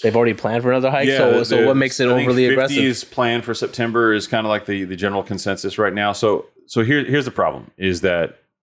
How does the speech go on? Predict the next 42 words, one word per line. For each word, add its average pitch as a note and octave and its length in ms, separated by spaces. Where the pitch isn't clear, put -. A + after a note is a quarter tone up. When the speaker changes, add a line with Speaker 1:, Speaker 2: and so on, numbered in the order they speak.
Speaker 2:
the G#2 500
things C3 320
they've A#2 160
done G2+ 220
to F#2 60
put G2 140
elasticity F#2 600
back E2+ 300
to F2 80
move E2+ 260
the E2+ 120
economy E2 460
haven't E2+ 400
moved D#2+ 360
things D2+ 440
like D2 160
the D#2 80
ten-year. D#2 400
That - 60
Speaker 1:
Mm-hmm. - 100
Speaker 2:
hasn't D#2+ 220
really C#2+ 140
moved D2+ 260
things. D2 240
It - 20
hasn't E2 260
changed E2 420
C D#2+ 140
P D#2 200
I, D2 320
hasn't D2+ 260
changed D#2 400
inflation. D2 480
Speaker 1:
Which C3 140
makes D#3 200
me D#3 80
think D#3 240
a C3 140
hundred C#3+ 300
points D3 340
is B2+ 200
necessary. A#2 720